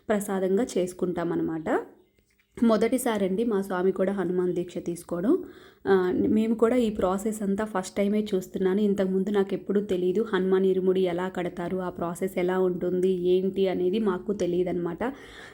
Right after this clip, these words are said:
ఇలా చాలామంది ఉంటారు కదా, so అది చూసిన పుణ్యమే కదండి. హనుమాన్ చాలా పవర్ఫుల్ కదా. అయ్యప్పది అనేది మనం అన్ని చోట్ల మ్యాక్సిమం చాలామంది వేసుకుంటుంటారు, చూస్తూ ఉంటాము.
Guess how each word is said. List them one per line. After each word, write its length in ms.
ఇలా 200
చాలామంది 540
ఉంటారు 340
కదా, 260
so 160
అది 380
చూసిన 460
పుణ్యమే 460
కదండి. 440
హనుమాన్ 440
చాలా 240
పవర్ఫుల్ 560
కదా. 240
అయ్యప్పది 420
అనేది 300
మనం 320
అన్ని 540
చోట్ల 460
మ్యాక్సిమం 500
చాలామంది 640
వేసుకుంటుంటారు, 800
చూస్తూ 500
ఉంటాము. 640